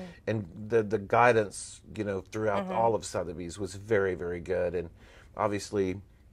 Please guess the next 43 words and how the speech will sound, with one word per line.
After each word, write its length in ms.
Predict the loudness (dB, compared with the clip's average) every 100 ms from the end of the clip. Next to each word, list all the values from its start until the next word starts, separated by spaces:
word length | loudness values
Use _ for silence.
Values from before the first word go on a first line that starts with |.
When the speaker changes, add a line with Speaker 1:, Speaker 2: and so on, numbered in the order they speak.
| -8
Speaker 1:
you 100 | -4
know, 160 | -2
they 140 | -2 -2
have 200 | -4 -6
a 40 |
reason 400 | -6 -2 -2 -4 -6
to 80 |
want 200 | -6 -6
to 60 | -10
keep 220 | -12 -12
the 60 | -10
business 380 | -6 -4 -4 -6
Speaker 2:
Mm-hmm. 80 |
Speaker 1:
going, 460 | 0 2 2 -4 -12 -18 -6
right? 160 | 2
Speaker 2:
Right. 180 | 4 4
Speaker 1:
Where 100 | 0
so 240 | 2 6 6
many 200 | 4 -2
businesses 640 | -4 -6 -6 -12 -12 -14
just 300 | -12 -14 -14
stopped. 800 | -16 -6 -4 -2 -4 -8 -18 -18 -20 -20 -2
Speaker 2:
Yes. 440 | 4 4 4 -6 -18 -20 -6
Speaker 1:
But 140 | 0 6
I 140 | 8
would 200 | 8 8
go 440 | 6 8 6 2 -4 2
often 380 | 4 4 2 -2
to 100 | -2
the 120 | 0
office, 420 | 2 2 0 -4
and 160 | -6 -8
some, 260 | -4 -4 -4 -6
you 100 | -2
know, 80 | -2
we 140 | 0 0
have 160 | 0
two 220 | 0 -2
floors 480 | 0 2 4 4 2
in 80 | -2
the 80 | -4
Amagi 460 | -2 -2 -2 -6
Tower, 540 | 0 4 6 4 0